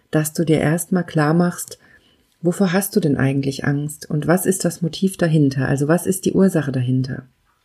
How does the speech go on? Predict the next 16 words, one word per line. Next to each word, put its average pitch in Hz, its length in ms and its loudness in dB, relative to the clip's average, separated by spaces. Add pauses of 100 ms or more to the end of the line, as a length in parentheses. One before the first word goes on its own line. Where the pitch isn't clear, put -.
(1080)
Und 151 240 2
dann 180 180 6
kommt 190 260 2
auch 170 120 -2
direkt 165 260 -2
der 156 120 -2
zweite 202 420 0
Schritt, - 320 -6
der 147 60 -2
mit 151 160 -2
diesem 147 180 -4
ersten 156 340 -2
auch 151 120 -6
zu - 120 -12
tun 175 300 -6
hat, 170 180 -10